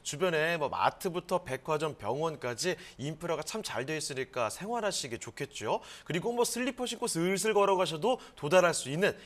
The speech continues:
이 한강과 정말 가까운 곳이라는 점도 참 큰 장점이 아닌가 싶습니다. 자, 그리고요, 여기 지금 주변에 월드컵 대교, 서부간선도로 지하화 이런 대단한 개발 호재들이 일단 지난달에 스타트 버튼을 눌렀습니다.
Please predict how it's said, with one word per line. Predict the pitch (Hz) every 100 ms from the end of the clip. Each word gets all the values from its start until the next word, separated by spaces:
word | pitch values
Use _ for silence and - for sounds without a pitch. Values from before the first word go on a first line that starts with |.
| -
이 | 107
한강과 | - 185 233 226 220 208 190
정말 | 170 160
가까운 | 127 - 156 170
곳이라는 | 160 147 139 127
점도 | 113 98 117 - -
참 | - 139
큰 | 185 170
장점이 | - 123 139 190 196
아닌가 | 131 113
싶습니다. | 104 - 131 104 95 - -
자, | - 123
그리고요, | - 226 185 185 202 - - -
여기 | 170 220
지금 | - 175 175 185
주변에 | - 156 175 180
월드컵 | 147 110 165 196 240 -
대교, | 196 156 - - -
서부간선도로 | - 220 254 226 233 208 208
지하화 | - 185 180 117 -
이런 | - 180 294 247
대단한 | - 185 240 247
개발 | 240 165 202
호재들이 | 196 185 165 131 226 - -
일단 | 143 156 185
지난달에 | 139 - 151 156 143
스타트 | 143 - 220 208
버튼을 | 180 165 135 101
눌렀습니다. | 110 135 160 - 151 120 104 156